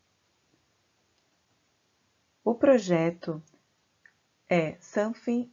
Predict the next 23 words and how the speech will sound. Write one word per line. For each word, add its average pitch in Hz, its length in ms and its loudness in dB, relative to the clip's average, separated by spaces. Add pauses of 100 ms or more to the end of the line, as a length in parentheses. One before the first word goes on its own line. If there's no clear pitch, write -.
(120)
Borrowed 185 1120 0 (320)
sobre 175 540 -4 (360)
e-, 196 360 -6
empréstimo 190 640 -6
de 208 140 -8
políticas, 180 720 -6
educação 190 500 -8
inclusiva 180 480 -8
e 185 40 -8
contextos 180 680 -8
locais. 185 680 -10 (1300)
O 185 60 -10
presente 220 460 2
projeto 185 600 2
buscou 180 420 -4
mapear 185 720 2
o 190 160 -4
trânsito 185 500 -2
de 180 120 -10
políticas 185 880 -6 (360)
de 180 180 -4
educação 202 500 -2
inclusiva 180 840 -6